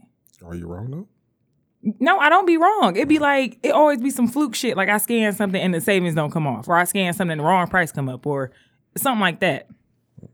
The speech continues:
Speaker 2: or some produce, the, the price just completely wrong in the system. It be fluke shit, but they always assume you wrong. Like, what happened to the customer is always right, or at least see if the customer is right first.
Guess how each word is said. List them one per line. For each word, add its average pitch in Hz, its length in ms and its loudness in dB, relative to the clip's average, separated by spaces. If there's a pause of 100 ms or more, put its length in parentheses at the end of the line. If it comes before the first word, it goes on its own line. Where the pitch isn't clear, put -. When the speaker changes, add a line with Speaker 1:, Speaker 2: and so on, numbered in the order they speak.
(160)
Speaker 2:
or 196 140 2
some 190 160 -4
produce, 190 460 2
the, 156 180 -2
the 151 160 -6
price 202 260 2
just 175 180 -6
completely 180 360 -4
wrong 170 260 -2
in 139 60 -6
the 131 60 -8
system. 185 300 -6
It 226 120 -2
be 208 80 -4
fluke 233 320 -6
shit, - 360 -10 (280)
but 214 80 0
they 254 100 4
always 240 260 2
assume 214 380 0
you 202 140 0
wrong. 180 440 2
Like, 196 280 0 (500)
what 349 100 2
happened 370 180 2
to 320 60 0
the 294 60 -4
customer 311 320 0
is 254 100 -2
always 247 380 4
right, 262 240 2
or 208 140 4
at 208 80 2
least 285 340 0
see 269 220 2
if 208 80 -4
the 196 80 -2
customer 208 400 2
is 175 80 0
right 208 240 2
first. 240 360 -2